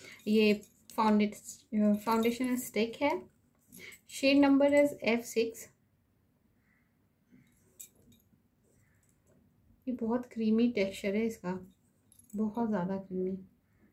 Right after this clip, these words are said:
और बहुत थोड़े amount में मैं लगाती हूँ। मुझे वो white white face कर देना, अ, अजीब सा लगता है, मतलब आपका natural color हो, बस हल्का सा clean दिखे,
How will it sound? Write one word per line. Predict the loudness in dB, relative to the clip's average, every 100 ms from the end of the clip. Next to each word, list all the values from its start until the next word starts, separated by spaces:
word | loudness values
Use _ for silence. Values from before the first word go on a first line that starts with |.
| _ _ _ _
और | -4
बहुत | 0 0 0 0
थोड़े | 2
amount | 2 2 0 -2 -2
में |
मैं | 0 2 2
लगाती | 2 0 -2 -4 -2
हूँ। | -2 -2 -6 -10 -8 -10 -12 -20 -20 _ -4
मुझे | 2 4
वो | 4 4
white | 6 4 4 2
white | 2 0 -4
face | -2 -2 -2
कर | -4 -2
देना, | 0 2 2
अ, | 0 0 0 0
अजीब | 0 0 -2
सा | -2 -2
लगता | -2 -2
है, | -2
मतलब | 0
आपका | 0 -2 -2
natural | 0 0 -2 -2 -2
color | -2 -2 0 2
हो, | 2 2 -2 -12 -6
बस | -2 4
हल्का | 4 6 4
सा | 4 0
clean | 4 4 6 4
दिखे, | 2 0 0